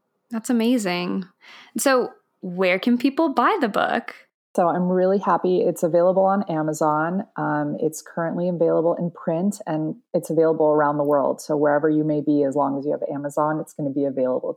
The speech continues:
Speaker 2: to you. And it's also available on our website, fred and far dot com. Um, copies purchased through the website are signed, and I can also personally write a note for you, which is something I totally delight in doing.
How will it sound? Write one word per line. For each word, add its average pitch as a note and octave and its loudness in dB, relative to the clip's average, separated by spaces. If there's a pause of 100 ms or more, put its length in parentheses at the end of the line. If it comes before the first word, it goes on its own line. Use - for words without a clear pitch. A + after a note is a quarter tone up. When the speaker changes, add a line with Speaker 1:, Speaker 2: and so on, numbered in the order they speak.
Speaker 2:
to C3+ -8
you. C3+ -2 (640)
And E3+ -4
it's D#3 -6
also D#3+ 2
available F3 2
on E3 -2
our F#3+ 2
website, D#3 0
fred D3 -2
and D3+ -6
far D3+ 0
dot - -2
com. C#3+ -2 (400)
Um, C#3+ -4 (160)
copies D#3+ -2
purchased D#3+ -2
through D#3 0
the D3+ 2
website C#3+ 0
are G#3+ 2
signed, F3 0
and E3 -8
I D#3 -4
can D3+ -6
also D3+ 0 (200)
personally E3 -4
write D#3 0
a D3+ -2
note C#3+ -2
for D3 -6
you, D#3+ 0
which F#3 -4
is - -6
something D#3 -4
I D3+ -6 (240)
totally D#3 2
delight C#3+ -2
in C#3+ -8
doing. C#3+ -2